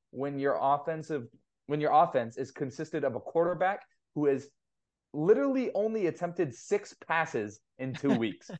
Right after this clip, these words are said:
Speaker 1: Give me Utah State plus nine and a half and the money line.
Speaker 2: I think that one's gonna be an easy cover, especially if Utah State starts out fast and can control the tempo. Over, baby. That one's over.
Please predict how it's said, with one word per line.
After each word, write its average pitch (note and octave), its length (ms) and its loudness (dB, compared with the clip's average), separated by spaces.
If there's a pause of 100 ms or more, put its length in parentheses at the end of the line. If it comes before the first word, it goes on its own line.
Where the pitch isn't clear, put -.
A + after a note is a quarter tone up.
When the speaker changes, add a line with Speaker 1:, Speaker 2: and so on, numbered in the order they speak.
(240)
Speaker 1:
Give D#3 200 2
me G#3 120 -2
Utah E3 420 2
State C3+ 400 -2 (360)
plus F#3+ 300 4
nine F#3 220 2
and E3 100 -2
a C#3+ 80 2
half B2+ 300 -2 (360)
and D3+ 240 2
the C3+ 60 2
money A#2+ 240 2
line. A2 140 -12 (880)
Speaker 2:
I D#3+ 80 2
think F#3 140 0
that E3+ 140 4
one's D3+ 180 -2
gonna C#4 180 -2
be C#3 160 0
an B2 80 -2
easy C#3 400 -4
cover, B2+ 380 -6
especially E3+ 500 -2
if C3 120 -6
Utah C#3+ 300 0
State C#3 400 -6
starts B2+ 340 -6
out B2+ 240 -4
fast B2 380 -2
and C#3 140 -6
can B2 160 -12
control C3 340 -8
the B2 60 -8
tempo. C#3+ 580 -4 (360)
Over, C#3+ 400 0
baby. A#2 480 -6
That D3 240 0
one's B2 180 -8
over. A2+ 400 -10